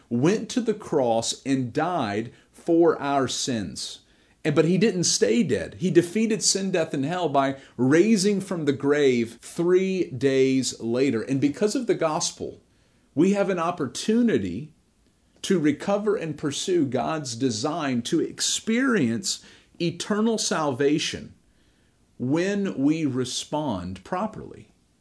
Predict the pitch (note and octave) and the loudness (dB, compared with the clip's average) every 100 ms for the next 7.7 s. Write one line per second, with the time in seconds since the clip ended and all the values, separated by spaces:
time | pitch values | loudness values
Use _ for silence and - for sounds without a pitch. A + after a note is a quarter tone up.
0 | - E3+ G3 F#3+ C#3+ - - G3+ F#3+ B2+ | -2 2 2 2 0 -2 -4 -4 -2 -2
1 | A#2+ B2 C3 C3 - _ _ A#2+ B2 - | -2 2 2 0 -12 _ _ -2 -2 -2
2 | - A3+ A#3 F#2 F#2+ - - - - - | -2 2 2 0 -6 -6 -8 -12 -18 -2
3 | G3 F#3 E3 C#3+ B2 C3+ G#3+ G#3 - A#2+ | 0 0 2 4 4 4 2 0 -2 -2
4 | A2 - A2+ A2 G#2 G2 - _ _ - | -2 -2 -2 0 0 -2 -8 _ _ -8
5 | - - G#3 D3 G#2+ G#2+ - A#2+ B2+ A#2+ | -6 -2 0 0 0 -2 -4 -6 -4 -2
6 | A#2+ - - F3+ A3+ C3+ A#2+ A2 G#2 G#2 | -2 -2 -4 -4 -2 0 0 0 0 -4
7 | - - G#3 - G2 - - | -10 -6 -2 -2 -2 -10 -20